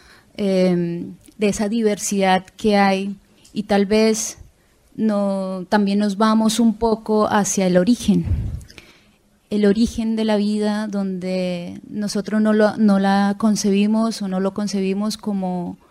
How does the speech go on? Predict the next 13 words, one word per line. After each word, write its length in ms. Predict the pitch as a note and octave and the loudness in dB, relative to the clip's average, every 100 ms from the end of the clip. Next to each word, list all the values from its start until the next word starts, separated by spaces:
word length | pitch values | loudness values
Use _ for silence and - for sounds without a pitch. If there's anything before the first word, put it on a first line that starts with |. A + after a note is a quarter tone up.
| _ _ _ | _ _ _
un 260 | G#3+ G#3 A3 | 0 2 4
mito, 400 | B3+ - G3+ G3+ | 2 -2 -8 -8
sino 680 | - G#3 G3 F#3 F#3 F#3+ - _ - _ _ _ _ | -8 -8 -6 -6 -8 -10 -16 _ -20 _ _ _ _
que 160 | - G#3+ | -2 0
ha 80 | G3+ | 0
sido, 720 | - A3+ A3+ A3+ A3+ A3 A3+ - - | -2 -2 2 2 2 0 -6 -16 -10
em, 760 | A3 G#3 G3 F#3+ F3+ F3+ F3+ G3+ - A3 A3+ | -6 -2 -2 -4 -6 -8 -10 -14 -18 -20 -10
desde 300 | F#3+ G#3 G3 | -2 0 2
los 180 | G3+ F#3+ | 2 2
diferentes 520 | G3 G3+ G3+ G#3 A3 | -2 -2 -2 -2 -2
elementos 800 | A#3+ A3+ G3 G3 G#3 A3 A3+ A3+ | 0 0 0 -2 0 0 -2 -4
que 200 | - G3+ | -8 -4
vemos 520 | F#3+ G3 G3+ G#3 - | 0 0 0 -4 -12